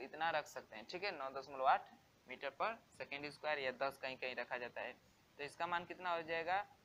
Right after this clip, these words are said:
नौ दशमलव आठ sin तीस अंश, theta का मान कितना है, तीस अंश,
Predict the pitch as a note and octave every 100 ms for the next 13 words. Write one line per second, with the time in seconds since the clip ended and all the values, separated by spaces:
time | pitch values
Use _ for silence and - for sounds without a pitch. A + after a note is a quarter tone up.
0 | - - B2+ C#3 C3+ C3 A#2 A#2+ D3+ F3
1 | - - - - - - - - - C#3+
2 | D#3 E3 F3 F3+ - - - - - -
3 | D#3 E3 E3 D#3+ E3+ E3+ - - - -
4 | - C#3+ F3 F3 E3+ E3 D#3+ E3+ E3+ -
5 | E3 D#3+ E3+ F3